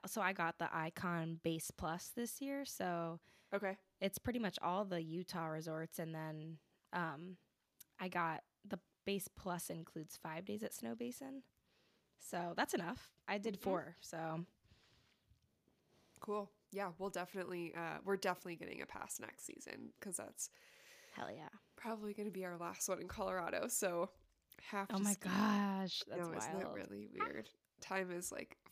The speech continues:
Speaker 2: flying
Speaker 1: It is.
Speaker 2: by.
Speaker 1: Wow,
Speaker 2: Mm-hmm.
Speaker 1: that's gonna be here before we know it.
Speaker 2: Yeah.
Speaker 1: <sighs> That's crazy.
Speaker 2: It really is. <laughs> Um, yeah,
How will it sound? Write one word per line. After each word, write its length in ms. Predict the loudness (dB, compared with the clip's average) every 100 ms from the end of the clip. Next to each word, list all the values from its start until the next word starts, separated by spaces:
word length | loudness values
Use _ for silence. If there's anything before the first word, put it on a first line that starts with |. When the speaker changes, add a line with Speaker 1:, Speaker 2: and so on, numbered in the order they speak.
| -14 -6
Speaker 2:
flying 760 | -2 0 0 0 0 -2 0
Speaker 1:
It 120 | 0
is. 320 | 0 -2 -6 -4
Speaker 2:
by. 380 | -2 -2 -6 -10 _ _ _ _ _ _ -12 -4
Speaker 1:
Wow, 200 | 0 2
Speaker 2:
Mm-hmm. 40 | 2
Speaker 1:
that's 200 | -2 -4
gonna 180 | -4 0
be 160 | -2 -2 -10
here 180 | -8 -6
before 320 | -6 -6 -4
we 140 | -2 -2
know 140 | -2
it. 120 | -2 -6 _ _ _ -12
Speaker 2:
Yeah. 320 | -8 -4 -6 -8 -18 -20 -20 _ _ _
Speaker 1:
<sighs> 0 |
That's 520 | -8 -8 -12 -18 -18
crazy. 320 | -16 -16 -20 -20
Speaker 2:
It 80 | -20
really 280 | -18 -10 -4
is. 160 | -4 -4
<laughs> 40 | -12 -20 -20 _ -20 _ -20 _ -20 _ _ _ -6
Um, 480 | -4 -4 -6 -8 -10 _ _ _ -4
yeah, 300 | 0 0